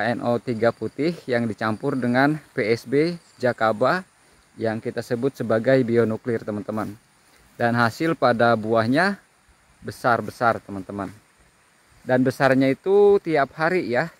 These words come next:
tiap hari bertambah terus yang besar. Nah, teman-teman, dipetik, teman-teman. Nah, seperti ini, teman-teman.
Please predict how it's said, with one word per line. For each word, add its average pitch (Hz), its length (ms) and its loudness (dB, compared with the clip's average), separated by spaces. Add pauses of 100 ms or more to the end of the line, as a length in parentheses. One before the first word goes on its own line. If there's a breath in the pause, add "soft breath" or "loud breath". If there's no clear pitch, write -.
tiap 143 180 -2
hari 139 320 -2
bertambah 127 640 2
terus 151 300 -6
yang 123 160 0
besar. 160 400 -2 (400)
Nah, 170 180 2
teman-teman, 156 640 2
dipetik, 135 480 -4
teman-teman. 110 720 -4
Nah, 107 640 0
seperti 110 420 -8
ini, 110 220 -4
teman-teman. 101 480 -10